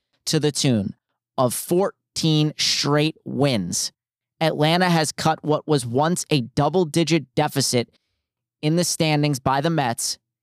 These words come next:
into a minuscule four-game lead, and it's not even July. Tell me if you've heard this story before, Mets fans.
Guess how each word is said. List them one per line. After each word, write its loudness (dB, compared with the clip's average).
into -2
a 0
minuscule 0
four-game 0
lead, 0
and 2
it's -2
not 0
even 0
July. 2
Tell 2
me 2
if -4
you've -4
heard 2
this 2
story 2
before, -4
Mets 0
fans. 0